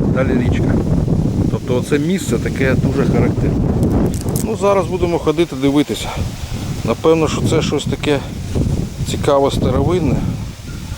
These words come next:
їхнього періоду. Напевно, їхнього періоду. Можливо, і ні, можливо, пізніше, але також цікаво. Зараз будемо ходити. Тут город большой, город великий, але насправді... Дуже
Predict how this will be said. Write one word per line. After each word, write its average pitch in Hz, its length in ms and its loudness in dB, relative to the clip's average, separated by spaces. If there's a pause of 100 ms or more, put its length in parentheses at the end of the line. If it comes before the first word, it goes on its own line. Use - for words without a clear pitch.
(320)
їхнього 110 440 0
періоду. 123 560 0 (920)
Напевно, 117 420 2
їхнього - 440 -2
періоду. 90 480 -4 (680)
Можливо, 143 460 0
і 127 120 0
ні, 104 280 0
можливо, 123 500 0
пізніше, 98 500 -2
але 147 200 2 (180)
також 147 360 -2
цікаво. 107 440 -4 (880)
Зараз 147 280 -2
будемо 143 320 -2
ходити. 127 400 -2
Тут 113 180 -6
город 127 260 0
большой, 135 380 2 (840)
город 123 300 4
великий, 139 460 2 (800)
але 107 120 0
насправді... 117 580 2 (1040)
Дуже 120 340 0